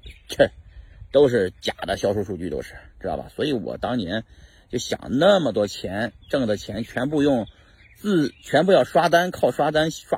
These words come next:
评论，这个行业没意思，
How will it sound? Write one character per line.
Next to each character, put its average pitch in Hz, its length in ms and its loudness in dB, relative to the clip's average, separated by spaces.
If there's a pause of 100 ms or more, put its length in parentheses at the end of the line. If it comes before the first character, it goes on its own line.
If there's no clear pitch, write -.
评 127 220 -4
论， - 240 4 (880)
这 113 140 0
个 90 100 -10
行 85 220 -6
业 101 200 -2 (100)
没 78 380 -6
意 220 240 -2
思， - 220 -10